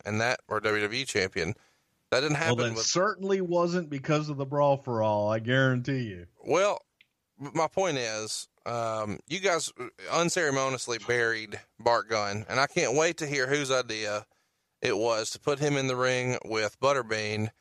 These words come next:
Speaker 1: the next year. So to recap, it's the end of August. I know you're making a weird face at me. It's the end of August. You wanted to get this guy over and make him somebody.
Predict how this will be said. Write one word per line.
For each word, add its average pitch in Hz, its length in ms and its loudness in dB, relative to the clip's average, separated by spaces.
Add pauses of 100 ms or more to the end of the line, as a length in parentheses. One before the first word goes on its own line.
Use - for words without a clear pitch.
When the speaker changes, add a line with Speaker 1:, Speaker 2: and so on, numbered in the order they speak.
(440)
Speaker 1:
the 117 60 2
next 123 320 0
year. 98 220 -4
So 135 180 2
to 131 140 0
recap, 139 580 0
it's - 180 -8
the 120 140 -2
end 156 120 2
of 160 80 -2
August. 113 480 0
I 175 80 0
know 185 80 4
you're 170 120 2
making 127 260 2
a 110 40 0
weird 113 220 -2
face 104 280 0
at 78 160 0
me. 120 160 -2 (400)
It's 127 160 0
the 135 160 -2
end 185 140 0
of 165 100 0
August. 123 480 0 (240)
You 120 80 0
wanted 156 260 2
to 135 260 -8
get 160 200 -2
this 156 180 4
guy 147 300 2
over 123 500 -2
and 113 180 0
make 143 220 2
him 131 100 0
somebody. 107 600 -2